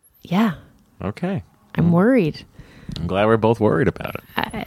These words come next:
Speaker 1: I, you know, I just, I hope people ask me questions.
Speaker 2: It'll be fine. No one reads most of them anyway.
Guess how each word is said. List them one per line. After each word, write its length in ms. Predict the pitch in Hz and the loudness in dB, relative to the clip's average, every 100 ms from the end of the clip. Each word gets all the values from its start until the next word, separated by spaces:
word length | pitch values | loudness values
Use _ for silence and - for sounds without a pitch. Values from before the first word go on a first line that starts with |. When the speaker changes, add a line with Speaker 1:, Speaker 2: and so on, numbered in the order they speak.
| - | -6
Speaker 1:
I, 80 | 175 | -4
you 180 | 170 180 | -2 0
know, 180 | 156 151 | 0 -2
I 100 | 156 | -2
just, 320 | 170 170 - | -2 -4 -4
I 80 | 170 | -4
hope 240 | 165 170 | 2 0
people 240 | - 175 175 | 2 0 2
ask 260 | 160 180 - | 0 -2 -4
me 60 | |
questions. 640 | - 165 240 - 156 - - | -2 -2 -2 -6 -6 -4 0
Speaker 2:
It'll 220 | 113 98 | 2 2
be 140 | 87 78 | 2 -2
fine. 360 | - 64 69 71 - - - - - _ _ _ - - | -4 -8 -10 -12 -18 -20 -20 -20 -20 _ _ _ -14 -4
No 120 | 107 | 0
one 140 | 101 | 2
reads 340 | 80 76 71 - | 2 0 0 -2
most 240 | 71 - | -4 -4
of 60 | - | -4
them 160 | 78 71 | -2 0
anyway. 340 | 69 71 | -2 -2